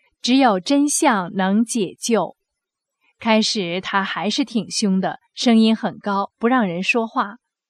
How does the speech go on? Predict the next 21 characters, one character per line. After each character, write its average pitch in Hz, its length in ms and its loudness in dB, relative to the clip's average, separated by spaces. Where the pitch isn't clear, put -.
我 220 240 6
发 254 200 2
着 240 120 0
正 254 260 2
念， 233 300 2
解 202 200 0
体 208 160 -6
他 190 160 -6
背 202 220 -2
后 185 260 0
共 196 220 0
产 180 240 -6
邪 202 240 -2
灵 190 180 -2
的 190 160 0
一 220 160 -4
切 226 240 -2
邪 185 240 -4
恶 190 140 -4
因 214 260 0
素， 202 320 -4